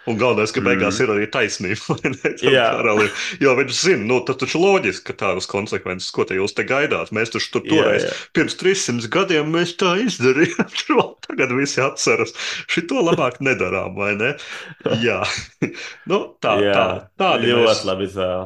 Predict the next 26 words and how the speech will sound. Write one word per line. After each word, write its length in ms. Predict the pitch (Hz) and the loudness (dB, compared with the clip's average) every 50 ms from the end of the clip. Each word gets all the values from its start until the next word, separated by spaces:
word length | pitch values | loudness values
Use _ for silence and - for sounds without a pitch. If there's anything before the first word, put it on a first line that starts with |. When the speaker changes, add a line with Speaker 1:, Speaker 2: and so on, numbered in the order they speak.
| - - | -8 -6
Speaker 1:
tādi 300 | - 135 123 107 104 101 | -2 0 0 0 0 -2
Speaker 2:
Mm. 60 | 95 | -2
Speaker 1:
mēs 180 | 92 95 95 - | -2 -4 -4 -4
esam, 320 | 110 110 110 - 110 101 101 | -4 -4 -4 -4 -4 -4 -2
ejot 300 | 101 98 95 92 90 - | 0 0 0 0 -2 -4
ciemos 460 | - 110 110 98 95 90 90 87 - | -4 -4 -4 -4 -4 -6 -8 -10 -10
pie 140 | - 107 104 | -8 -6 -6
aristokrātiem. 920 | 110 107 95 90 - - 101 95 - 98 95 92 90 90 - 107 95 92 | -2 -2 -4 -4 -4 -6 -8 -8 -4 -4 -4 -4 -4 -4 -8 -8 -8 -8
Es 140 | 95 92 92 | -8 -10 -8
domāju, 540 | - 104 104 101 98 95 90 90 90 92 92 | -6 -4 -4 -2 -2 -2 -2 -2 -4 -6 -6
ka 180 | - 113 98 95 98 101 98 101 104 107 - - - | -4 -4 -2 0 0 0 0 -2 -2 -4 -4 -6 -6
<laughs> 80 | - - - - - - _ | -6 -6 -8 -14 -18 -16 _
cerams, 420 | - - 147 120 104 98 95 - | -4 -2 0 0 0 -2 -4 -4
ka 120 | - - 104 98 98 98 101 101 101 95 92 - - - 92 95 98 98 95 92 95 87 87 92 | -2 -2 0 0 0 -2 -2 -4 -6 -6 -8 -8 -10 -10 -10 -8 -8 -8 -8 -8 -10 -10 -10 -6
visiem 440 | 110 117 120 - - 113 98 98 | -6 -4 -4 -2 -2 -2 -2 -2
bija 160 | 98 113 107 95 | -2 -2 0 0
jautri, 400 | 107 123 135 127 104 - 92 98 | 0 0 0 0 0 0 -2 -4
un 120 | 98 98 | -4 -2
gan 160 | - 113 104 | -4 -4 -2
jau 120 | 98 95 95 | -2 -4 -4
katram 400 | - - 110 107 98 98 98 95 | -4 -4 -4 -4 -4 -4 -4 -4
ir 80 | 98 98 | -4 -4
kaut 220 | - 98 90 87 | -4 -6 -6 -4
kādas 340 | - 104 98 90 90 - - | -2 -2 -2 -2 -4 -6 -4
vēl 260 | - 127 135 107 98 | -2 0 0 0 0
idejas. 440 | 117 113 101 98 92 92 110 - - | 0 0 0 0 0 0 0 -2 -6